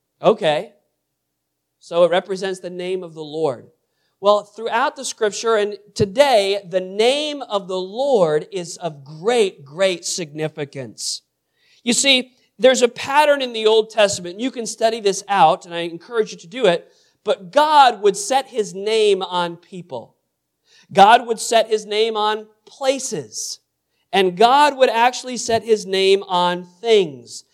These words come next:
And when God sets his name on something, what is he saying? When God sets his name on, on something, he's saying a couple of things. He's, and what he's doing is he's saying, "This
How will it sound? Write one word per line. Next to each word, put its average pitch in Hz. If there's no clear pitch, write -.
And 226
when 220
God 339
sets 302
his 247
name 262
on 208
something, 202
what 220
is 269
he 233
saying? 185
When 202
God 302
sets 285
his 233
name 240
on, 214
on 196
something, 196
he's 202
saying 285
a 294
couple 254
of 220
things. 180
He's, 247
and 240
what 208
he's 214
doing 220
is 214
he's 233
saying, 208
"This 302